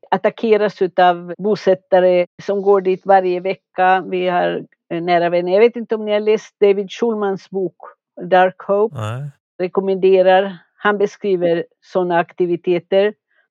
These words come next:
Speaker 1: Det pågår. Min aktivitet är framförallt just nu i, i Palestine Israel Journal och personliga,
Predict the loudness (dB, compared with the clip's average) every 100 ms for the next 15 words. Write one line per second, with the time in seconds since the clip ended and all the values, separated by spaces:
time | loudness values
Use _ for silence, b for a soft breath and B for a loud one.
0 | _ -2 4 4 4 0 -4 -4 -6 -2
1 | -2 -2 -4 -6 -2 -2 -2 -2 -2 0
2 | 2 2 0 -4 -8 -8 -4 -2 -2 -2
3 | -6 -10 -2 2 2 0 -2 -2 0 -2
4 | 0 0 0 0 2 2 0 0 0 2
5 | 0 0 -2 -2 0 2 2